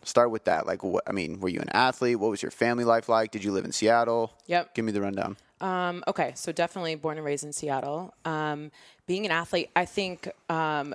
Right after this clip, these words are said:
Speaker 2: going as far back as I can remember, and more so I have a bad memory, so my mom telling me I was always moving, so constantly moving. I never committed to any sport long enough to,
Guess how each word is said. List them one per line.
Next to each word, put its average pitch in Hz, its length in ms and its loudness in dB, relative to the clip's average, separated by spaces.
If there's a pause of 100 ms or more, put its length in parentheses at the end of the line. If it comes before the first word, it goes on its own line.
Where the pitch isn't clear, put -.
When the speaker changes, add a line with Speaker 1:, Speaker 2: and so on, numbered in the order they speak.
Speaker 2:
going 165 260 -4
as 156 100 -4
far 156 220 0
back 151 240 0
as 160 80 0
I 147 80 2
can 151 180 -8
remember, 143 300 -2
and 151 360 -2
more 160 320 -2
so 165 140 -2
I 151 60 4
have 143 80 0
a 143 60 -6
bad 139 180 2
memory, 135 260 -4
so - 160 -10
my 131 100 -6
mom 127 300 -4
telling 127 320 -6
me 131 180 -12 (440)
I 151 140 4
was 151 140 -4
always 139 300 -2
moving, 95 320 -8
so - 160 -8
constantly 160 560 -6
moving. 143 400 -4 (320)
I 170 100 2
never 170 480 0
committed 170 680 -2
to - 220 -8
any 156 200 -4
sport 147 400 -4
long 139 260 -4
enough 143 360 -6
to, 135 340 -4